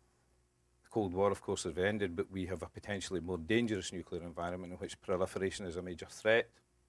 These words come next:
and in which there are stockpiles of dangerous materials. And terrorists are actively seeking to obtain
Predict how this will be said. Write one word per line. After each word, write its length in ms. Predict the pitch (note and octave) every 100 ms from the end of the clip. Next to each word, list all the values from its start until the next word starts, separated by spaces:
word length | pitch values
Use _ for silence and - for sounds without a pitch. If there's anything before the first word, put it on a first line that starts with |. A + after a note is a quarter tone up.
| _ _ _ _ _ _ - - -
and 140 | A2+ G2+
in 60 |
which 180 | G#2 -
there 120 | G2
are 60 | F#2
stockpiles 640 | - G2+ - G2 F#2 F2
of 140 | E2
dangerous 420 | E2 F#2+ F2 F2 -
materials. 640 | - A#2 A#2 B2 A#2+ - _ _ _ _ _ _ _ _ _ _ _ _ _ _ _ _ _ _ _ _ _ _ -
And 120 | G#2
terrorists 420 | - A#2+ G#2+ F#2+
are 100 | G#2+
actively 440 | A2 B2 - F#2+ G2
seeking 480 | - D3 C3+ F#2+ F#2
to 140 | F2+
obtain 480 | - - E2+ D2+